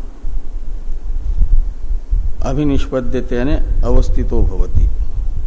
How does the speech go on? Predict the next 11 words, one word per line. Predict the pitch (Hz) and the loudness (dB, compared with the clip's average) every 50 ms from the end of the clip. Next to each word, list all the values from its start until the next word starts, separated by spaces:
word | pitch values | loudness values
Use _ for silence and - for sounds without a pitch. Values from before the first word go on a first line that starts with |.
| - - - - - - - - - - - - - - - | -4 -2 -2 0 2 4 6 6 6 4 2 0 0 -2 -2
तो | - 120 110 107 - - | -2 -4 -2 -2 -2 -2
ये | 117 123 143 160 165 | -2 -2 0 0 2
जो | 160 165 170 170 170 | 2 2 4 4 2
अभिनिष्पत्ति | 170 - - - 139 147 156 151 147 - - - 147 139 - - - - 135 | 2 4 4 4 4 4 4 4 4 4 4 4 2 2 4 4 4 4 2
का | 123 - 139 143 151 151 139 - 117 | 0 -2 -2 -2 -2 -4 -4 -6 -6
विशेषण | 117 120 - - 135 131 131 117 - - 117 110 104 107 - - - - | -8 -6 -6 -4 -4 -2 -2 0 0 0 0 0 2 4 4 4 6 6
स्वेन | - - - - 143 143 143 139 139 139 - - - - - - - - | 4 4 6 4 4 6 6 4 4 2 0 0 0 0 0 0 0 2
रूपेण | - 127 120 113 - 120 107 107 104 104 101 - - | 2 2 2 2 2 0 0 -2 -4 -2 -2 -2 0
ये | 120 127 123 117 113 | 0 -2 -2 -2 -4
दिया | 104 107 110 104 107 104 | -6 -8 -8 -8 -8 -8
है, | 95 87 92 92 107 160 | -8 -8 -8 -8 -8 -10